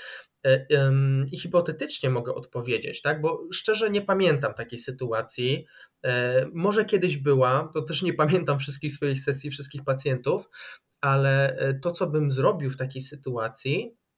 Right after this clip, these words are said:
to powiedziałbym, jaka jest moja perspektywa, tak? Powiedziałbym, jakie mogą być potencjalne skutki, załóżmy,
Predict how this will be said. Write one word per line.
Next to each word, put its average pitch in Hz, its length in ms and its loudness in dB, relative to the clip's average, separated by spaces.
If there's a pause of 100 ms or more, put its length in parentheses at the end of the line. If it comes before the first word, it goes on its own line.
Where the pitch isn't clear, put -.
(680)
to 143 540 0
powiedziałbym, 170 540 4
jaka 156 200 0
jest 151 140 0
moja 147 220 0
perspektywa, 120 840 -8 (560)
tak? 180 220 0
Powiedziałbym, 175 960 6
jakie 160 540 -2
mogą 160 400 -2
być 147 160 -4
potencjalne 151 760 0
skutki, 151 880 -4
załóżmy, 147 760 -2